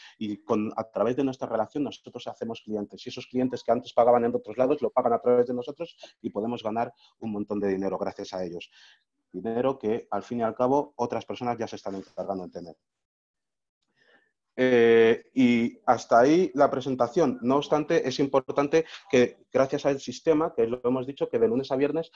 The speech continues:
conectamos a través de, a través, en toda Latinoamérica, tenemos presentaciones a las diez, a las doce, a las cinco y a las siete de la tarde,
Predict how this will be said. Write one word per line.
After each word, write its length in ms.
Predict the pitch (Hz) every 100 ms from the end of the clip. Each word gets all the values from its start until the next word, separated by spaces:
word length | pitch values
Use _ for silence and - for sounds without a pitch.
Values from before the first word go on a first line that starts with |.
| - -
conectamos 720 | - 117 104 - 135 131 165 - _ _
a 120 | 110
través 400 | 104 104 117 127
de, 840 | 123 131 127 120 117 113 113 107 -
a 120 | 113
través, 400 | 107 107 117 123
en 160 | 117 107
toda 180 | 131 139
Latinoamérica, 720 | 139 131 127 127 143 143 165 180 _ -
tenemos 340 | 104 113 117
presentaciones 580 | - 117 123 110 123 117
a 40 |
las 160 | 104 101
diez, 240 | 135 160 - _
a 80 | 110
las 180 | 101 -
doce, 260 | 143 175 -
a 80 | 107
las 140 | 104
cinco 220 | - 147 120
y 60 |
a 60 | 104
las 140 | 98
siete 220 | - 131
de 80 | 127
la 120 | 123
tarde, 320 | 113 147 175